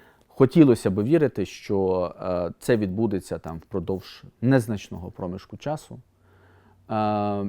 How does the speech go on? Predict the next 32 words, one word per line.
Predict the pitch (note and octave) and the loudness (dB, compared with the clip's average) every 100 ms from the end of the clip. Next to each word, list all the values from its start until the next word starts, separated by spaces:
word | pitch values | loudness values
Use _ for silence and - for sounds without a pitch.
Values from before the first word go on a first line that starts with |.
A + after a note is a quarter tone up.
| - | -8
і | - G#2 G2+ G2+ G#2 G2+ G2 - - - | -6 -4 -2 -2 -2 -4 -6 -12 -18 -20
що, | - - A2 | -20 -4 -4
відповідно, | G2+ A2+ C3 B2 | -2 -4 -2 -2
цей | G#2+ A#2 | -2 -2
механізм | G#2+ G2+ G2 F#2 | -2 -4 -6 -6
буде | F2 E2+ | -8 -10
створений. | - E2+ E2+ F2 | -12 -10 -10 -6
Але | A#2+ C3 | -2 2
я | C3+ | 2
думаю, | C#3 F3+ D#3 | 4 2 2
що | C3 C3+ | -2 -6
тут | - C3+ | -4 -6
ключове — | - B2+ - B2 D#3 G3 G3+ _ _ _ | -4 -6 -4 -4 -2 -2 -4 _ _ _
це | - | -10
те, | A2+ D#3+ | 0 0
що | D3 - B2+ B2 A#2 _ _ _ _ _ _ _ _ _ _ _ | 0 -2 0 0 0 _ _ _ _ _ _ _ _ _ _ _
партнери | B2 B2+ C3+ A#2+ | -2 2 2 2
наші, | A2+ G#2+ - | 0 -4 -6
які | G2 - | -8 -8
з | G2 | -6
нами | G#2+ G2+ F#2 | -4 -2 -4
в | |
цьому | - F#2 F2 | -6 -8 -8
процесі | F#2+ - F#2 F#2+ | -8 -6 -6 -6
беруть | F2+ F2 - | -8 -8 -10
участь, | F3+ - - | -8 -8 -8
вони | G#2 G#2 A2 A#2 - _ _ _ _ _ | -6 -4 -4 -6 -14 _ _ _ _ _
розуміють | A2+ A2+ A#2+ C3 A#2+ | -4 0 2 0 -2
і | A2 | -4
усвідомлюють, | - F#2+ F2 D2 C2+ - | -6 -4 -4 -4 -8 -12
що, | - - G2+ F#2+ - _ _ _ _ | -14 -4 -4 -4 -12 _ _ _ _
е, | G#2 G2+ G2+ | -2 -2 -2